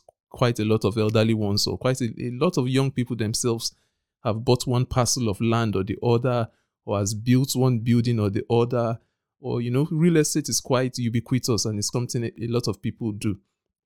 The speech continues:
Investing in real estate involves either buying a parcel of land or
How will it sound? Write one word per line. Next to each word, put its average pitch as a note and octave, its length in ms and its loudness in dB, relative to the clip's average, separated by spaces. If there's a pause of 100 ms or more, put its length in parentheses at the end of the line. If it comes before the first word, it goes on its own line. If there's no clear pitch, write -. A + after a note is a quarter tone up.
(460)
Investing E3 480 2
in D3 80 2
real D#3 220 2
estate C#3 420 0
involves B2 600 0
either C3 300 0
buying B2+ 460 4
a G#2 60 2
parcel A#2+ 500 0
of G2 140 -2
land A#2+ 500 2
or G2 180 0